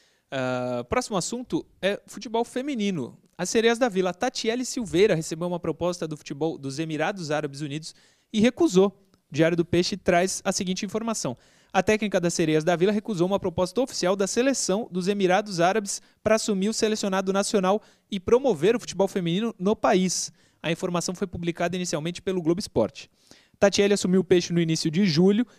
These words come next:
e desde então soma seis jogos entre Brasileirão e Paulistão Feminino. Três vitórias, dois empates e uma derrota, quatorze gols marcados,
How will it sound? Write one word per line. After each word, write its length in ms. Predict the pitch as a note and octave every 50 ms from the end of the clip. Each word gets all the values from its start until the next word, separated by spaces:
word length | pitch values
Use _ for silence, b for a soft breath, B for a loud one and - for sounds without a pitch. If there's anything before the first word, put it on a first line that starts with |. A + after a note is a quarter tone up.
| b b b
e 80 | A3+
desde 300 | F#3 F3 G3+ G3+ G3 F#3+
então 260 | G3+ F#3 - F#3+ F#3+ G3
soma 280 | - - G3 F#3+ F#3+
seis 280 | - - G3+ G#3+ A3+ G3
jogos 320 | D3 E3 E3+ G3 F#3+ F3
entre 200 | F3+ F3 - E3
Brasileirão 440 | D#3 E3 E3 D#3 D#3 D#3 D#3 D3+ D3+
e 60 | E3
Paulistão 400 | - - F3 F3 E3+ - - E3+ E3
Feminino. 460 | - F#3 G3 G#3+ G3 D#3+ A#2+ A2 b b b b b b b b
Três 240 | _ F#3 G#3 A#3+ A3
vitórias, 380 | G#3+ A3 F3 G#3 A3 A3+ A3 F#3
dois 200 | G#3 G#3+ G#3 G3+
empates 400 | F#3+ F3 F#3+ G3 A3+ - - -
e 120 | - G#3+ G#3+
uma 160 | A3+ A#3+ A#3
derrota, 440 | A#3 A#3 F#3 E3+ E3+ F3+ - F#3+ -
quatorze 440 | - F#3+ F3+ - - F#3+ F3+ F#3+
gols 240 | E3+ F3+ F3+ F3+ D#3
marcados, 560 | D#3 E3+ E3+ - - D#3+ D3+ D#3+ E3+ - -